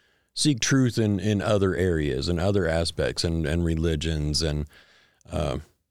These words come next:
because things just didn't make sense to me. You know, how could a, a God that's all loving and all good allow something like this to happen? Of course,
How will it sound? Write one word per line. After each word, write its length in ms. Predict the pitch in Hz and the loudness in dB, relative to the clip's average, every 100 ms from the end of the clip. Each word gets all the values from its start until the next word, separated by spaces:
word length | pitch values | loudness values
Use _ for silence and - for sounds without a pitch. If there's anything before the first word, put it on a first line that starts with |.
| _ _ - | _ _ -6
because 360 | 113 131 110 | -2 0 0
things 260 | 117 120 107 | 2 2 2
just 220 | 113 107 | 0 0
didn't 220 | 117 104 95 | 0 0 0
make 180 | 139 | 0
sense 360 | - - 135 - | 0 0 0 -2
to 160 | - 78 | 0 -2
me. 160 | 65 | -2
You 80 | 78 | 0
know, 160 | 92 104 | 0 2
how 200 | 120 143 | 0 0
could 200 | 139 104 | 2 2
a, 260 | 90 - | 2 0
a 40 | 82 | -2
God 280 | 127 143 107 | 0 0 -2
that's 200 | 90 - | -2 0
all 220 | 123 110 | 2 2
loving 360 | 95 107 104 90 | 2 2 2 0
and 120 | 82 | 2
all 160 | 104 | 2
good 260 | 90 92 101 | 2 2 2
allow 380 | 76 80 98 95 | 2 2 2 0
something 400 | - 85 80 78 | 0 -2 -2 -2
like 220 | 71 71 | -2 -4
this 180 | 73 - | -4 -6
to 100 | - | -6
happen? 420 | 76 - - - | -6 -8 -12 -12
Of 60 | - | -2
course, 300 | 107 98 | 0 0